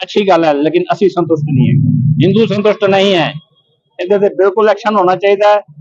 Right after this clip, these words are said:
ਪਤਾ ਚ-, ਪੀਓਕੇ ਲੈਣਾ ਚਾਹੀਦਾ ਵਾਪਸ, ਕਿਉਂ ਨਹੀਂ ਲੈਣਾ ਅਸੀਂ?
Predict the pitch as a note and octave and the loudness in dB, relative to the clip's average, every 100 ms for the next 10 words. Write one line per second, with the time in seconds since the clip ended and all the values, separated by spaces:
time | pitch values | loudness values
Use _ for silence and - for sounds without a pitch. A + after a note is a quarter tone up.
0 | - _ _ G#3+ A3 G#3+ G#3+ - G#3 A3 | -20 _ _ -8 -4 0 0 0 0 2
1 | A3 A3 A3+ F3+ G3+ B3+ B3 C4 B3+ A#3 | 2 2 2 2 2 2 0 0 0 0
2 | A3 A3+ - C#4 C#4 B3 A3+ G#3+ F3+ C#3 | 0 -2 0 2 2 2 2 0 0 -2